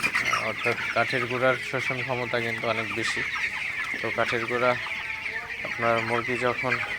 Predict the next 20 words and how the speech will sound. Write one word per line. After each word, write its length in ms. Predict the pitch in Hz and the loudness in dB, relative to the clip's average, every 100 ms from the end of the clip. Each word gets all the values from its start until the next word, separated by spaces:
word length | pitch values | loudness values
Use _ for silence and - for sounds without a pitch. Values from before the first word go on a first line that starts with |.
| - - - - 855 - - - - - - - | -6 -8 -10 -4 -4 -2 -2 -4 -2 -2 0 2
লিটার 320 | 120 113 127 120 113 110 | 4 6 8 8 4 0
বেশি 220 | 127 - 127 | 0 4 6
হয়ে 160 | 123 110 | 6 6
যাবে, 200 | 117 117 139 - 139 - 120 | 2 2 -2 -2 -2 -2 0
এইগুলা 300 | 120 131 127 127 | 0 4 4 4
কিন্তু 180 | 123 123 | 2 2
আসলে 260 | 123 131 120 113 | 2 2 0 2
কাঠের 240 | 113 127 117 | 0 0 2
গুঁড়ায় 240 | 120 117 110 | 4 4 2
শোষণ 280 | 120 - 117 117 - 110 113 | -2 -2 -4 -2 -2 -2 -2
বেশি 180 | - 113 | -2 0
করে 200 | 110 110 107 | 2 2 2
নেয়। 140 | 120 - - - - - - | 0 -2 -4 -6 -6 -6 -4
আপনারা 280 | 107 120 120 120 | 0 2 2 4
সবাই 220 | 123 120 113 | 6 6 4
বোঝেন, 240 | 110 120 127 120 | 0 0 0 0
ধানের 240 | 110 113 - | 0 0 -2
তুষের 300 | 120 123 117 - | 0 2 2 2
তুলনায় 420 | 120 123 123 120 | 2 4 2 2
কিন্তু 200 | 117 110 | 0 -2